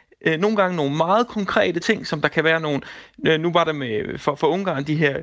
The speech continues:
de her Gripen, med, med Tyrkiet var det de her F seksten jægere, de ville have lov til at købe for amerikanerne, og så er der de her lidt blødere ting med, at man godt vil, vil, øh, vil, vil, vil have, at svenskerne begynder at tale mere respektabelt om dem, at, øh, svenskerne vil,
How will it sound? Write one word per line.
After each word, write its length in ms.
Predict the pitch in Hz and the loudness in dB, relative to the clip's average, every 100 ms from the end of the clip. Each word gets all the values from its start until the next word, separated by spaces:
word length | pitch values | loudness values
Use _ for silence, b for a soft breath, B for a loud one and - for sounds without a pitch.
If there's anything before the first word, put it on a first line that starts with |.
| - - | -4 0
de 60 | |
her 100 | 147 | 0
Gripen, 420 | 139 180 208 220 208 B - | 4 2 2 -4 -6 B 0
med, 460 | 156 143 135 131 | 2 4 4 2
med 200 | 143 147 | 2 -2
Tyrkiet 480 | - 147 - 196 156 | 0 0 4 4 6
var 80 | 135 | 2
det 100 | 135 | 2
de 100 | 160 | 2
her 260 | 147 139 | 2 0
F 40 | 139 | 0
seksten 400 | 165 170 175 185 | 2 0 0 0
jægere, 320 | 143 143 135 | 2 4 0
de 100 | - | -4
ville 100 | 135 | -2
have 80 | 143 | 0
lov 120 | 156 | 0
til 120 | - | -2
at 40 | - | -2
købe 220 | 165 165 | -2 -2
for 80 | - | -4
amerikanerne, 460 | - - 190 196 185 | -4 -4 0 0 0
og 140 | - | 0
så 100 | - | 2
er 60 | 202 | 0
der 80 | 190 | 0
de 140 | 202 | 0
her 60 | 208 | 0
lidt 220 | 202 - | 0 2
blødere 400 | 220 226 240 202 | 4 6 4 2
ting 260 | - 208 - B B - | -2 -4 -4 B B 0
med, 200 | 190 185 B - | 2 2 B -2
at 120 | 180 | 0
man 140 | 170 | 0
godt 200 | 180 190 185 | 0 -2 2
vil, 280 | 175 160 B B - | 2 2 B B 0
vil, 340 | 160 156 156 | 2 2 2
øh, 520 | 147 143 139 131 131 | 2 2 0 -6 -2
vil, 160 | 139 139 | 0 0
vil, 120 | 139 | 0
vil 140 | 147 160 | 0 2
have, 280 | 180 185 | 0 0
at 240 | 143 139 - B - | 0 -2 -6 B -10
svenskerne 540 | - 175 175 - 156 | -2 0 0 -4 -4
begynder 340 | 151 151 170 151 | -2 0 0 -2
at 120 | 143 | 0
tale 240 | 165 156 | 0 2
mere 200 | 156 160 - B B 151 | 2 0 0 B B -8
respektabelt 600 | - - 175 135 143 151 | -6 -2 0 0 0 -2
om 200 | 151 - | -2 -4
dem, 120 | 143 | -6
at, 300 | 127 127 - | -4 -6 0
øh, 200 | 143 131 B B | 0 0 B B
svenskerne 500 | - 165 165 - 151 | -2 -2 0 -2 -2
vil, 240 | 139 127 | -2 -2